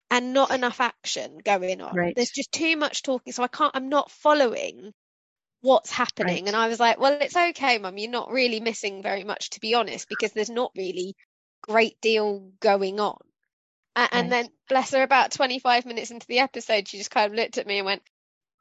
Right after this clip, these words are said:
Speaker 1: "How much longer have we got?" And I was
Speaker 2: No,
Speaker 1: like,
Speaker 2: dear.
Speaker 1: "Oh, Mum."
Speaker 2: <laughs> Oh,
Speaker 1: So I was like,
Speaker 2: no.
Speaker 1: in some ways, I was like, I think it's just not the s-, a style of episode that I enjoy, because when I think of the episodes that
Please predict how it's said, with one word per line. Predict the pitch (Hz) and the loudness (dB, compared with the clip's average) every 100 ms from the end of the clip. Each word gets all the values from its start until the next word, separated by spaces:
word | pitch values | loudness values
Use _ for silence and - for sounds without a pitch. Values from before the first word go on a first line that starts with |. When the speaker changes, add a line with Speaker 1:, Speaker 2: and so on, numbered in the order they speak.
| _ | _
Speaker 1:
"How | 320 | -10
much | 392 403 | -10 -6
longer | 392 403 403 415 | -6 -4 -4 -6
have | 370 - | -6 -6
we | 381 | -8
got?" | - 370 427 480 - _ _ - | 0 2 2 0 -8 _ _ -6
And | 202 | 0
I | |
was | 220 | 6
Speaker 2:
No, | 220 214 | 10 10
Speaker 1:
like, | - | 8
Speaker 2:
dear. | - 226 240 226 214 | 8 10 12 12 10
Speaker 1:
"Oh, | 427 440 440 440 440 | 8 6 6 6 4
Mum." | - | 2
Speaker 2:
<laughs> | - _ _ _ _ _ - - - - | -10 _ _ _ _ _ -20 -18 -12 6
Oh, | 262 | 8
Speaker 1:
So | 247 269 | 10 10
I | |
was | 262 370 | 10 8
like, | 247 240 | 8 8
Speaker 2:
no. | 247 | 6
Speaker 1:
in | 240 | 6
some | 539 453 | 4 6
ways, | 466 392 | 6 8
I | 370 | 6
was | |
like, | 359 339 | 8 6
I | |
think | 359 415 370 403 | 6 2 2 0
it's | 370 - | -4 -6
just | - 349 339 - - - _ - | 0 2 2 -2 -16 -20 _ -14
not | 294 302 302 269 _ _ | -8 0 2 0 _ _
the | 269 | -6
s-, | 294 - | -6 -4
a | 262 | -6
style | - - 277 269 269 | -6 0 4 6 4
of | 262 | 2
episode | - 233 - 254 262 254 269 | -2 -4 -4 -4 2 2 2
that | - - | -6 -8
I | - 226 | 0 2
enjoy, | 220 220 214 - 208 202 247 330 359 _ _ _ - | 2 -2 -10 -8 -6 -2 -2 -2 -6 _ _ _ -2
because | 269 277 254 | 0 2 2
when | 254 262 | 0 0
I | 254 | 0
think | 262 277 277 269 | 0 -4 -4 -4
of | 277 - | -10 -10
the | - | -8
episodes | 226 - 262 - 240 233 - | -8 -8 -10 -2 -2 -2 -6
that | 208 | -10